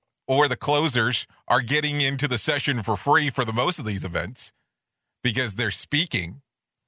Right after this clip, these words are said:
and that's kinda, I guess they're helping promote to some extent.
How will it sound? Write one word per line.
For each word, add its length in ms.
and 140
that's 160
kinda, 440
I 100
guess 180
they're 160
helping 280
promote 380
to 100
some 200
extent. 400